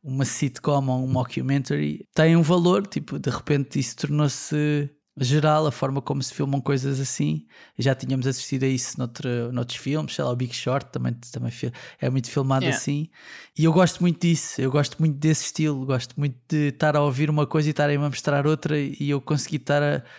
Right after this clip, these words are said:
Speaker 1: a fazer duas coisas ao mesmo tempo, ou seja, a interpretar aquilo que as pessoas estão a dizer e a interpretar os movimentos ou os planos que me estão a mostrar sobre isso.
Speaker 2: Aliás, queres, queres saber um,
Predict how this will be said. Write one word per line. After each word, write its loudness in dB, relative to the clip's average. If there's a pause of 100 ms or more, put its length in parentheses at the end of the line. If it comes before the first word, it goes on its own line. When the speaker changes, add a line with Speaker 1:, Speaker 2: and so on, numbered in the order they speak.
(100)
Speaker 1:
a -4
fazer 0
duas 0
coisas 2
ao 4
mesmo -2
tempo, -4
ou -4
seja, -2 (360)
a 2
interpretar 0
aquilo 0
que -4
as -2
pessoas -2
estão -2
a 0
dizer 0 (220)
e 0
a 2
interpretar 0
os 0
movimentos -2
ou 0
os -6
planos -2
que -12
me -6
estão -2
a 0
mostrar -2 (380)
sobre -2
isso. -4
Speaker 2:
Aliás, 6
queres, 2
queres 0
saber 4
um, 2